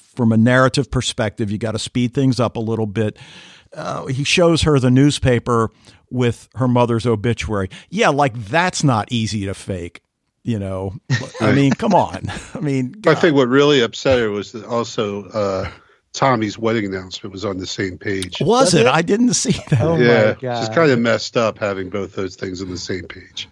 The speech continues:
Speaker 1: Yeah, I, I love her
Speaker 3: Good
Speaker 1: friend.
Speaker 3: eye.
Speaker 1: It's like, "Yeah, if I was you, I'd just go for it." I'm like, "Oh, okay." A-, and it's funny because that was one of the, the plot details that my wife didn't pick up on.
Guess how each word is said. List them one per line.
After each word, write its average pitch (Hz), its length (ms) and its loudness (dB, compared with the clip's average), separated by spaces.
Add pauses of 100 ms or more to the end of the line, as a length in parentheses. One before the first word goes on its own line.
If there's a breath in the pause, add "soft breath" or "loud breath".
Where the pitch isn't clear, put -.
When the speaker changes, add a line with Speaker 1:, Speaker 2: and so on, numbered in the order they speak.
Speaker 1:
Yeah, 107 280 0
I, 127 120 0
I 127 220 2
love 120 260 2
her 110 100 -2
Speaker 3:
Good 131 160 -4
Speaker 1:
friend. 104 340 0
Speaker 3:
eye. 104 40 0
Speaker 1:
It's - 160 -8
like, 95 260 -8
"Yeah, 120 160 -6
if 107 80 -8
I 123 120 0
was 127 120 0
you, 127 160 4
I'd 123 140 2
just 131 160 2
go 127 180 4
for 101 300 -4
it." - 20 -2
I'm 98 100 -2
like, 101 160 -8 (300)
"Oh, 117 60 -8 (300)
okay." 101 440 -6
A-, 170 420 -2
and 170 80 4
it's 175 120 0
funny 180 240 2
because 123 160 -2
that 143 160 2
was 143 120 0
one 135 140 2
of 127 80 0
the, 117 180 2 (380 loud breath)
the - 80 -4
plot 127 400 2
details 113 480 0
that 107 140 -2
my 104 180 -2
wife 113 380 0
didn't 107 300 -2 (220)
pick 120 220 -4
up 135 220 0
on. 92 340 -4